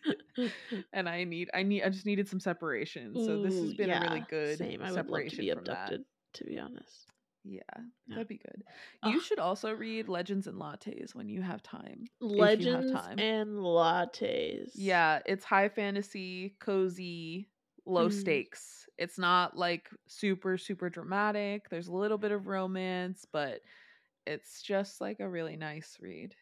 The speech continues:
Speaker 2: if you've never read Legends and Lattes. That's just a forever recommendation because I fucking love that book. <laughs>
Speaker 1: Nice, nice, nice.
Speaker 2: And it's short. It's shorter.
Speaker 1: Yeah, I do hope I have more time to just, like, <laughs> enjoy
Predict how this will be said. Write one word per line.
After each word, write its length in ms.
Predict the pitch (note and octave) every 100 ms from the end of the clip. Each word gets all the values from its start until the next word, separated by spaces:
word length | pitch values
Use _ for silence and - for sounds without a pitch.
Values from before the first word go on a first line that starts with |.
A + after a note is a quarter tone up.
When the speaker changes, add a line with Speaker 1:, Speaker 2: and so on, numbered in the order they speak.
| E4
Speaker 2:
if 160 | G3
you've 120 | - F#3
never 260 | F3 E3
read 200 | D#3 D#3
Legends 320 | - F#3+ G#3+
and 100 | -
Lattes. 480 | - G#2 - - -
That's 200 | G3+ G3+
just 160 | A#3 -
a 40 |
forever 360 | G3+ F#3+ F3 E3+
recommendation 680 | E3 F3 E3+ D#3+ E3 E3+ E3
because 240 | E3 F3+
I 280 | C#3 A#2+ - - -
fucking 220 | F#3 F3
love 140 | D3+ -
that 160 | -
book. 140 | G#2+ - _ _
<laughs> 80 | - - -
Speaker 1:
Nice, 240 | G#3+ F#3 -
nice, 140 | F3 G3 - B3
nice. 120 | A3
Speaker 2:
And 100 | A3
it's 100 | G#3+
short. 360 | - F3+ A2+ - -
It's 120 | A3
shorter. 420 | G#3 D#3 C#3 G3+ - _ _ _ _ _ _ _ _ _ _ _ _ -
Speaker 1:
Yeah, 240 | - A3 G#3
I 120 | D4+
do 220 | E4+ F#4
hope 180 | A4 A4+
I 100 | F4+
have 380 | E4+ C#4+ C4+ C4
more 560 | B3 A#3 A3+ A3+ A3+ A3 A3+
time 400 | - G#3+ G#3 A3+
to 100 | G#3
just, 260 | F#3 A3
like, 300 | A3+ F#3+ - -
<laughs> 20 |
enjoy 680 | G#3 G3 - B3+ A#3+ G#3+